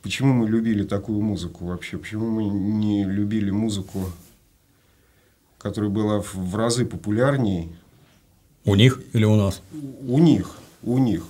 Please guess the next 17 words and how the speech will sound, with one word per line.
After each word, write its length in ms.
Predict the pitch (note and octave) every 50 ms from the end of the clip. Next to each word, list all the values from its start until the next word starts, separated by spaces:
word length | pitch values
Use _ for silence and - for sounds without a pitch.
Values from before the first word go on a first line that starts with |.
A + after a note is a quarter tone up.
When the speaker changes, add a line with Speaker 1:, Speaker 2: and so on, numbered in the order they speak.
| -
Speaker 1:
Ну, 200 | G2 A#2 C#3 C3+
у 160 | A2+ C3 C3
них 260 | C#3 D#3 F3 F#3+ F3 -
подразумевается 680 | C3 A#2 - A#2+ A#2+ C3 C#3+ D3 C#3+ C3 - - - A2
во 120 | A2+ A#2
всем 220 | A#2 - C3+ B2
мире 380 | B2 A#2 G#2+ F#2+ E2+ F2 F2 F2+ - - _ _ _ - -
вообще. 520 | - F2 G2+ G2 G2 - - - F2 F2 E2 - - - _ _ _ _ _ _ _ - - - - _ _ _ _ _ - _ _ _ _ _ _ _ _ _ _ _ _ _ _ _ _ _ _ _ _ _ _ _ _ _ _ _ -
В 100 | F#2 G2+
разы 240 | G#2+ A2+ A2 B2 A#2
популярнее, 580 | - G#2 F#2+ A2+ A2+ B2 C#3 C#3 C3 A#2+ G#2
в 40 | F#2+
разы 280 | G2+ G#2+ G#2+ G#2+ A2+ G#2+
интереснее, 680 | G#2 G#2 G2+ - A2 A2 B2+ C3+ C3+ - - G#2+ F#2
в 60 | E2+ F#2
разы, 640 | F#2 G2+ G2+ F#2+ G#2+ G#2 G2 F#2+ F#2 F#2+ F#2 F2+
э, 280 | E2+ F#2 F2+ - - -